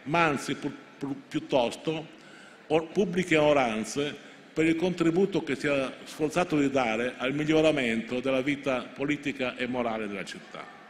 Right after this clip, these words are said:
Se proprio avesse dovuto proporsi una pena, proponeva, e questo è beffardo, di pagare una multa della modesta entità di una mina, una cifra irrilevante.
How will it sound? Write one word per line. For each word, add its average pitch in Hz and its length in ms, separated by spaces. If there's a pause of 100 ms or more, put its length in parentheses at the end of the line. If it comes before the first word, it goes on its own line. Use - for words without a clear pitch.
(1400)
Se 170 200
proprio 196 380
avesse 160 280
dovuto 170 400
proporsi 165 560
una 156 140
pena, 143 520 (680)
proponeva, 160 720
e 127 80
questo 143 280
è 127 40
beffardo, 127 1000 (260)
di 143 120
pagare 170 340
una 160 160
multa 143 480
della 143 200
modesta 143 460
entità 139 460
di 131 100
una 135 200
mina, 117 340
una 110 180
cifra 113 460
irrilevante. 117 920